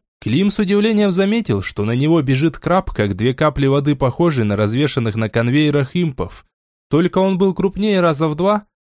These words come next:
и его панцирь был не тёмно-песочным, а чёрным с металлическим отливом. Все эти детали мозг Клима отмечал автоматически, держа его в прицеле, а палец уже утопил спусковой крючок до упора.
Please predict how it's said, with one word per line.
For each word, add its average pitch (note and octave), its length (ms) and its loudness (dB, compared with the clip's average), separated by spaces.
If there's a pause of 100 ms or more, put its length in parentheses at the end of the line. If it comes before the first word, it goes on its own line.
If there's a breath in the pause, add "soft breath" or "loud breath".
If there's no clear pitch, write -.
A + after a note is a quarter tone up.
(120)
и G2 80 -4
его C#3 340 2
панцирь D#3 460 0
был D#3 180 2
не D3 160 0
тёмно-песочным, D3+ 1000 -2
а A#2 160 -4
чёрным D#3+ 420 0
с - 100 -8
металлическим B2 720 -2
отливом. C3 500 -2 (640)
Все G3+ 500 2
эти F#3+ 160 -2
детали E3+ 500 2
мозг B2 360 0
Клима D3+ 380 0
отмечал B2 500 0
автоматически, C3 880 -2
держа G2+ 400 0
его A#2+ 240 2
в - 80 -8
прицеле, G#2 640 -2
а G2+ 160 -2
палец D#3 380 0
уже D#3 180 2
утопил D#3+ 460 0
спусковой E3 580 0
крючок E3 400 -2
до D#3 120 0
упора. C3+ 520 0